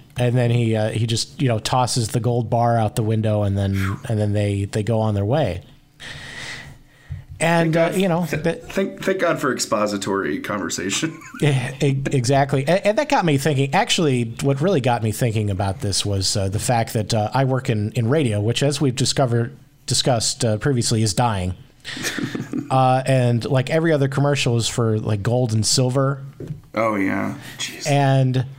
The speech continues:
Speaker 1: I, I was thinking about this before I even watched this episode because of, you know,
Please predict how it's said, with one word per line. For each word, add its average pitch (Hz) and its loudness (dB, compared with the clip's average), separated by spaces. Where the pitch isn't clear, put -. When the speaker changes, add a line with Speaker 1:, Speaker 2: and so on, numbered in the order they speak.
Speaker 1:
I, 165 4
I 170 2
was 156 0
thinking 285 0
about 135 0
this - 2
before 151 0
I 175 2
even 135 4
watched 127 2
this 123 2
episode 110 0
because 110 -2
of, 104 -4
you 113 -4
know, 95 -2